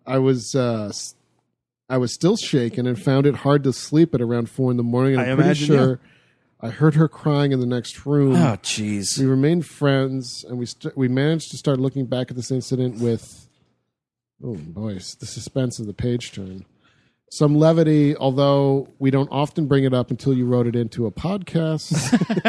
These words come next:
Speaker 1: <laughs>
Speaker 2: Thousands of people.
Speaker 1: I don't
Speaker 2: Thousands upon
Speaker 1: think I will
Speaker 2: thousands.
Speaker 1: ever be able to watch Blade two again without that sinking feeling in the pit of my stomach.
Speaker 3: Well, I'm sure.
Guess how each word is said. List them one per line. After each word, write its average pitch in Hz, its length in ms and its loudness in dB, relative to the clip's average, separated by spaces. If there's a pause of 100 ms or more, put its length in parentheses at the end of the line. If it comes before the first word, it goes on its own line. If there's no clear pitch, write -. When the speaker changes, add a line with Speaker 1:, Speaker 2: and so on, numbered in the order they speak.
(680)
Speaker 1:
<laughs> - 140 -20
Speaker 2:
Thousands 147 420 0
of 135 120 -6
people. 113 600 -4
Speaker 1:
I 143 160 6
don't 170 200 6
Speaker 2:
Thousands 127 120 -6
upon 175 140 4
Speaker 1:
think 113 180 4
I 151 80 6
will 147 120 6
Speaker 2:
thousands. 147 160 2
Speaker 1:
ever 151 60 2
be 151 140 4
able 139 160 2
to 135 60 0
watch 131 320 0
Blade 123 260 0
two 160 160 2
again 143 280 0
without 123 340 -2
that 110 180 -6
sinking 135 640 -6 (840)
feeling 139 400 4
in 123 80 2
the 113 80 -2
pit 143 260 0
of 135 80 0
my 123 140 0
stomach. 113 540 -4
Speaker 3:
Well, 170 200 0
I'm 190 120 2
sure. 208 800 2